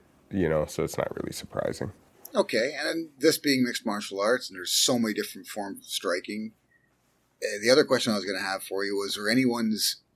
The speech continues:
Speaker 2: technique that surprised you or actually taught you something?
Speaker 1: Uh, e-, each one of them.
Speaker 2: Yeah?
Speaker 1: Ev-, every single person I've ever ca-, uh, coached has taught me something.
Speaker 2: You've learned something
Speaker 1: Absolutely.
Speaker 2: from them.
Speaker 1: Absolutely.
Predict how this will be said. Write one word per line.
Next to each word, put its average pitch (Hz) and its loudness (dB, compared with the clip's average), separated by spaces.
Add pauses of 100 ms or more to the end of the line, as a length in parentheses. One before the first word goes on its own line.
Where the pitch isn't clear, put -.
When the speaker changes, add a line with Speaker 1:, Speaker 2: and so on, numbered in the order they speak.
(120)
Speaker 2:
technique 131 2
that 98 0
surprised 92 -2
you 92 -2
or 104 6
actually - 4
taught 120 4
you 135 6
something? - 0 (800)
Speaker 1:
Uh, 120 -10 (200)
e-, 123 6 (120)
each 123 4
one 101 4
of 87 -2
them. 87 -4 (440)
Speaker 2:
Yeah? 147 4 (160)
Speaker 1:
Ev-, 117 4 (100)
every 120 6
single 107 4
person 101 0
I've 98 4
ever 101 4
ca-, 90 0 (100)
uh, 90 4 (320)
coached - 4 (140)
has 90 -4
taught 85 -2
me 85 -8
something. 80 -8
Speaker 2:
You've 123 -2
learned 120 4
something 120 0
Speaker 1:
Absolutely. - -10
Speaker 2:
from 117 -2
them. 87 -6 (840)
Speaker 1:
Absolutely. 87 2